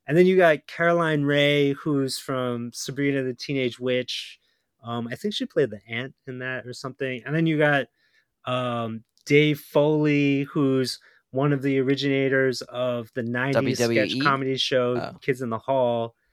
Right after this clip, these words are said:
Speaker 1: And then, and then you got, like, a bunch of other young talent that, um, we haven't heard of in the U S, but they're still nonetheless very funny.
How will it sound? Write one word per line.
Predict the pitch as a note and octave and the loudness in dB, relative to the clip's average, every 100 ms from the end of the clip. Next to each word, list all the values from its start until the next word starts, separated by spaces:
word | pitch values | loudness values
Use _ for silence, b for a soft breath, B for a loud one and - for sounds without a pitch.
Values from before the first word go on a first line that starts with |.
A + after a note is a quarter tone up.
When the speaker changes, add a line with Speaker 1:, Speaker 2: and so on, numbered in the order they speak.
| _ _ _ _ - | _ _ _ _ 2
Speaker 1:
And | F3 | 8
then, | F#3+ F#3+ C#3+ | 8 8 6
and | E3+ | 8
then | G3+ | 8
you | G3 | 8
got, | F#3+ F#3 D#3 | 8 6 4
like, | D#3 | 2
a | D#3 | 4
bunch | E3 D#3 | 4 4
of | D3 | 2
other | D3 D3+ | 6 6
young | C#3 C3+ | 6 0
talent | C#3 C3 C3 B2 | -2 -2 -2 -2
that, | B2 A#2 - _ _ _ _ | -2 -2 -6 _ _ _ _
um, | A#2+ A#2+ A2+ A2 G#2 - _ _ _ _ - | -4 -4 -4 -6 -10 -16 _ _ _ _ -4
we | C3+ D3+ D3+ D3 C#3 | 4 6 6 4 4
haven't | C3+ C#3+ C3+ | 4 2 0
heard | - D3+ D3 | 2 4 6
of | C#3 C3 B2 D3+ | 4 2 -2 -8
in | C#3 | -6
the | C3 | 2
U | D#3 G#3 | 6 8
S, | F3+ D3 - b b b _ | 8 2 -8 b b b _
but | C#3+ C#3 C#3 | 0 0 6
they're | D3+ | 6
still | C#3 - E3 D#3 C3+ | 6 4 4 4 4
nonetheless | C#3 C3+ C3 C#3 A#2 - | 0 0 2 2 2 -2
very | B2+ B2+ A2+ | -2 -2 -2
funny. | - B2+ G#2+ F#2+ | -4 -4 -4 -6